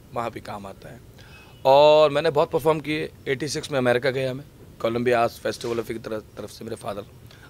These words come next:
आईसीसीआर की तरफ से, और वहाँ पर हमने, अ,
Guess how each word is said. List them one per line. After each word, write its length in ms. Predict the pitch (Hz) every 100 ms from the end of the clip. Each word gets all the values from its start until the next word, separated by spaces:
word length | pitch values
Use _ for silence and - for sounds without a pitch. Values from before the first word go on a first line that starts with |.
| -
आईसीसीआर 440 | 107 - 107 104
की 60 | 101
तरफ 160 | 110 104
से, 180 | - 123 - - - - -
और 260 | 123 139 151
वहाँ 180 | 147
पर 140 | 147 170
हमने, 320 | 156 175
अ, 60 | 180